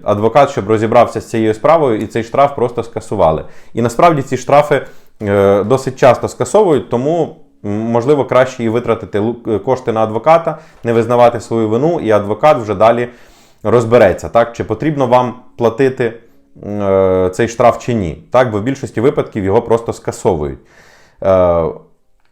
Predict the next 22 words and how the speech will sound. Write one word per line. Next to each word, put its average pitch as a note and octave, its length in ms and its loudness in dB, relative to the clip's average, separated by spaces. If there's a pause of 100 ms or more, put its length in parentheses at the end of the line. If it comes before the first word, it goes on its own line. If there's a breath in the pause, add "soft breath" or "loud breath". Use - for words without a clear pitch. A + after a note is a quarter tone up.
(580)
як D3 220 4
раніше C#3 420 0
пояснював A2+ 640 2
в G2 40 -6
інтерв'ю A2 500 -2
судово-юридичній G#2 840 0
газеті, A#2+ 420 -2
я, A2+ 80 2
до A#2+ 100 0
речі, B2+ 200 -2
посилання A2+ 500 0
залишу G#2+ 360 -6
в G#2 40 0
описі G2 300 -6
під F#2 180 -14
цим G#2+ 140 -8
відео, C3+ 340 -2 (880)
заступник A2 520 -2
міністра A2+ 380 -4
юстиції G2 480 -4
Андрій G2 460 -4 (360 loud breath)
Гайченко, C#3+ 760 0